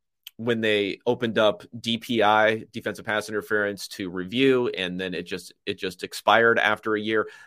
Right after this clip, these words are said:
This also will expire after a year if they decide not to make it a permanent rule. Now, the coaches don't like it, and I'm open to objections to this, but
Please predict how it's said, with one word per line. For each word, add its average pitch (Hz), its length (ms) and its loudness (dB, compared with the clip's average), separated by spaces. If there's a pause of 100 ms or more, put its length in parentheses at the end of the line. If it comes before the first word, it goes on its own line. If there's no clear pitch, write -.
This 156 220 6
also 143 420 2
will 107 320 0
expire 107 560 4
after 101 380 0
a 95 60 -4
year 95 340 -6
if 90 120 -6
they 101 120 -6
decide 95 440 -2
not 95 400 -4 (120)
to 90 340 -8 (340)
make 104 280 -4
it 98 80 -4
a - 20 -6
permanent 92 480 -8
rule. 101 200 -4 (760)
Now, 131 100 0
the 127 60 0
coaches 202 320 2
don't 185 200 4
like 110 220 0
it, - 300 -6 (220)
and 143 180 2
I'm 240 240 2 (140)
open 160 400 2 (100)
to 110 560 -4 (1300)
objections 135 600 0
to 185 100 2
this, 175 220 2
but 170 540 2